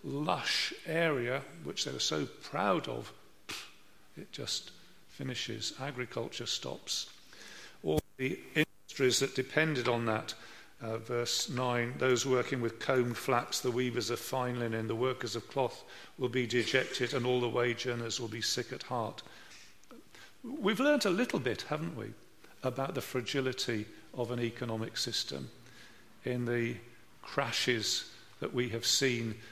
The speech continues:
when all the pundits said, you know, the, we're just going up and up and up, and then suddenly it all goes down. We shouldn't put our trust in economic systems. God can just touch them.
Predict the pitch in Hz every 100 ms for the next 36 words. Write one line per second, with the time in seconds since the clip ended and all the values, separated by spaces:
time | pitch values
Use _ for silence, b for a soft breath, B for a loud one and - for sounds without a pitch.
0 | B - 120 147 - 156 147 131 - 185
1 | 156 - - - 123 107 123 - - -
2 | - - - - 143 135 117 113 - 156
3 | - 139 139 - 127 147 - 123 123 127
4 | - - - - - 139 123 107 107 -
5 | B B B - 127 127 113 123 113 -
6 | 127 110 110 120 - B B B B B
7 | B B - - 143 139 - 220 190 185
8 | - 160 151 127 - - 143 113 - -
9 | - - B B B 147 135 135 135 127
10 | 127 117 - - 123 - 120 120 120 -
11 | - - B B B B - 196 - 147
12 | 135 - - - 180 - - 117